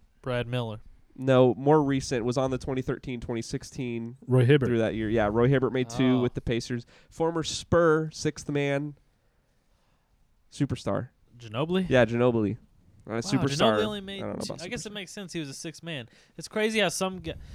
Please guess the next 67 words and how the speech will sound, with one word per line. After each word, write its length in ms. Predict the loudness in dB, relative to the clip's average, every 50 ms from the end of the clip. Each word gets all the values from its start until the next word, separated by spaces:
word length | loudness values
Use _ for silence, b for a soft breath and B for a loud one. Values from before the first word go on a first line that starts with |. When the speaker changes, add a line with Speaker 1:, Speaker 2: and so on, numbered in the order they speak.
| B B B -8
Speaker 1:
Jermaine 280 | -8 -6 -4 -4 -4
O'Neal 380 | -4 -4 -2 -2 -2 -2 -2 -2
made 280 | -4 -4 -6 -6 -6 -6
eight 280 | -6 -6 -6 -6 -8 -10
and 120 | -12 -12 -12
is 100 | -12 -10
not 420 | -12 -10 -6 -4 -4 -4 -4 -6
gonna 140 | -8 -10 -8
make 180 | -10 -10 -12
the 80 | -14 -14
Hall 180 | -12 -12 -12 -12
of 80 | -12
Fame. 260 | -14 -14 -16 -16 -16 -18 -16
There's 220 | -14 -14 -14 -14
no 220 | -12 -8 -8 -8
chance. 560 | -8 -8 -12 -16 -16 -18 -20 _ -20 -20 -20 _ _ _ -20
Ginobili 440 | -14 -8 -4 -4 -2 -2 -4 -6 -6
made 220 | -6 -8 -8 -10 _
two, 340 | -12 -10 -8 -8 -8 -10 -14 -18
and 140 | -18 -18 -14
he 260 | -12 -10 -10 -10 -10
is 180 | -10 -12 -14
gonna 180 | -16 -16 -16 -16
be 140 | -16 -18 -18
a 40 | -18
first 360 | -14 -12 -10 -10 -10 -12 -12
ballot. 360 | -10 -10 -10 -10 -12 -10 -6
Speaker 2:
Well, 220 | -6 -4 -4 -6 -6
then 200 | -4 -2 -2 -2
some 220 | 0 0 2 2 2
of 60 | 2
the 80 | 2
guys 280 | 4 4 4 4 4 4
who 80 | 2 2
only 140 | 2 2
made 240 | 2 2 0 -2 -2
one 400 | -4 -2 -2 0 0 -2 -4 -6 -12 _ _ _ _ _ -4
are 140 | 0 0 0
in 80 | 0
the 80 | -2 -2
Hall 180 | -2 -4 -4 -4
of 60 | -4
Fame. 220 | -6 -4 -4 0
I 100 | 0 2 2
didn't 160 | 2 2 4
write 180 | 4 2 4
all 180 | 4 4 4 4
their 140 | 4 4 2
names 220 | 2 -2 -2 -2
down, 200 | -4 -4 -4 -2
but 240 | -2 0 0 -2 -2 b b b b
also 280 | b 2 4 4 4 4
the 80 | 4 4
last 320 | 6 6 6 6 4 4
guy 100 | 2 2
who's 140 | 2 2 2
made 180 | 0 0 -2 -2
two, 400 | 0 2 4 6 6 6 4 2 b b b
maybe 220 | b 0 0 2 2
the 80 | 2
greatest 300 | 6 6 6 6 4 2
player 200 | 0 0 0 2 2
in 60 | 0
N 80 | 0 2
B 80 | 2 2
A 40 | 2
history. 440 | 2 0 0 -2 -4 -10 -12 -12 -12